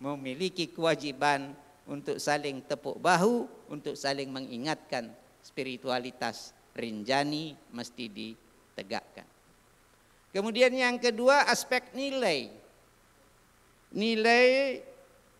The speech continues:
yang menjadi dasar adalah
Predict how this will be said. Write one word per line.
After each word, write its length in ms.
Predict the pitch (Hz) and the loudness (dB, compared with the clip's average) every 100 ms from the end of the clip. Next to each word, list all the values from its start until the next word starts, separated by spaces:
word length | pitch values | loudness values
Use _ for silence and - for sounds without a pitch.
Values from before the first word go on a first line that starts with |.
| _ _ _ _ | _ _ _ _
yang 240 | 208 220 | 2 2
menjadi 560 | 226 220 180 208 208 226 | 2 0 4 4 4 -2
dasar 640 | 196 202 202 - 262 254 | 2 2 2 4 2 4
adalah 480 | 214 214 202 208 214 | -2 0 -2 0 -4